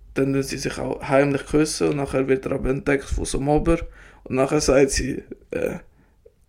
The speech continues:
der, wo, also, <laughs> hat sie gezwungen, dass sie <laughs> küssen, also so halb Vergewaltigung. Und, äh, sie verprügelt ihn natürlich, also die Bullies verprügelt ihn nachher. Und eben, ja,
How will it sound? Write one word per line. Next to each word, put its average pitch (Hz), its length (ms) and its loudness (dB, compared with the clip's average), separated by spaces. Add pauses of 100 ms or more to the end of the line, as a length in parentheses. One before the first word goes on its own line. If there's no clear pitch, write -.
(200)
der, 147 180 2
wo, 127 220 -2
also, 131 540 2 (1000)
<laughs> - 260 0
hat - 180 8
sie 135 100 2
gezwungen, 151 560 8
dass 135 220 8
sie - 200 8 (260)
<laughs> - 240 -2
küssen, 165 320 8
also 139 140 4
so - 380 4
halb 139 220 6
Vergewaltigung. 165 920 6 (400)
Und, 127 260 -2
äh, - 220 0
sie 131 160 -2
verprügelt 139 680 2
ihn 143 200 -2
natürlich, 139 360 -2
also 135 340 4 (260)
die 135 160 6 (680)
Bullies 143 400 4
verprügelt 151 600 2
ihn 156 160 -4
nachher. 151 360 -4 (760)
Und 131 760 2 (880)
eben, 95 280 4
ja, 104 160 2